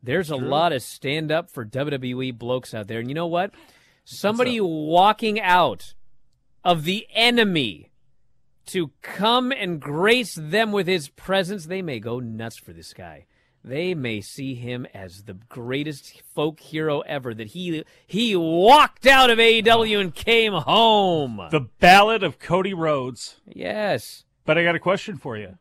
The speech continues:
Speaker 1: Don't think that can't happen, everybody.
Speaker 2: Got a question for you, though.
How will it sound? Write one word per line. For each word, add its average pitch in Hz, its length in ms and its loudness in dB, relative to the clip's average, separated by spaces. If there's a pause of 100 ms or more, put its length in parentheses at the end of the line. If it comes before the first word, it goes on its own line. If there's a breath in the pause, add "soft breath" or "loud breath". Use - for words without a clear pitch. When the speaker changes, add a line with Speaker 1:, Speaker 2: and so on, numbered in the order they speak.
(140)
Speaker 1:
Don't 277 180 -6
think 302 220 -4
that 254 180 0
can't 240 220 -2
happen, 214 300 0
everybody. 98 580 -10
Speaker 2:
Got 113 180 -6
a 143 60 -10
question 180 500 -8
for 135 220 -8
you, 110 160 -6
though. 101 320 -12